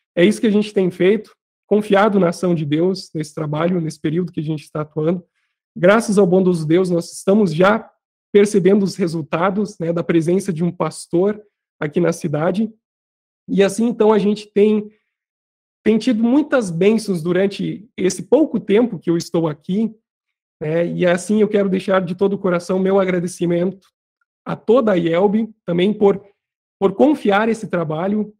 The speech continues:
né? Por investir nesse trabalho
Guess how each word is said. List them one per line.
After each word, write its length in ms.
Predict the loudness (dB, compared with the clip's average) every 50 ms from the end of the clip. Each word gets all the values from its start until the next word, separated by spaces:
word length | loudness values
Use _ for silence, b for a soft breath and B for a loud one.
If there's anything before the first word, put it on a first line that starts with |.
| _ _ _ _ _
né? 320 | -10 -8 -6 -6 -8 -8 -12 -20 -20 _ _ _ _ _ 0
Por 240 | 0 0 0 2
investir 720 | 4 4 6 6 4 2 0 -2 -4 -8 -4 -4 -2 -2 0
nesse 280 | -2 -2 -4 -6 -6
trabalho 580 | -2 -2 -2 0 0 0 2 2 2 0 -2